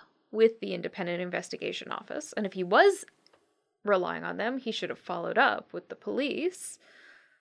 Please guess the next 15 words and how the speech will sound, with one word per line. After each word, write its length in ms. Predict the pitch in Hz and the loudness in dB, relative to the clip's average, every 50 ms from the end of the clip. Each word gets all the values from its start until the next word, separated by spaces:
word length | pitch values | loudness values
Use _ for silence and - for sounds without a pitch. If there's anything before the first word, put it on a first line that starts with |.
| _ - | _ -2
Although 360 | 214 214 208 220 214 208 - - | 0 4 6 6 6 6 4 0
I 60 | 220 226 | -2 -2
think 260 | - 302 302 - 233 | -2 -4 -4 -2 2
most 380 | 214 226 302 339 - - - | 4 4 4 4 0 -6 -12
people 560 | - - 185 180 - - - - - - - _ _ _ _ _ | -10 -8 -10 -8 -8 -8 -8 -6 -6 -8 -8 _ _ _ _ _
have 280 | - - 214 208 202 196 | 0 4 4 4 4 4
this 180 | 196 190 190 - | 0 -4 -4 -4
assumption 540 | 175 - - 180 170 180 - - 190 196 | -8 -4 -2 -2 -2 -2 -4 -6 -4 -2
that 140 | 214 226 208 | -2 -4 -4
if 100 | 208 - | -4 -8
the 60 | - | -10
police 360 | 202 - 240 247 247 240 233 202 | -8 -4 -4 -2 -2 -2 -2 -2
are 80 | 196 | -2
investigating 600 | 185 180 185 190 - - 185 - 175 170 170 170 | -2 0 -2 -4 -4 -6 -8 -6 -6 -6 -8 -10
something 540 | - - - - - - - - 254 285 | -8 -8 -8 -8 -6 -8 -8 -8 -8 -12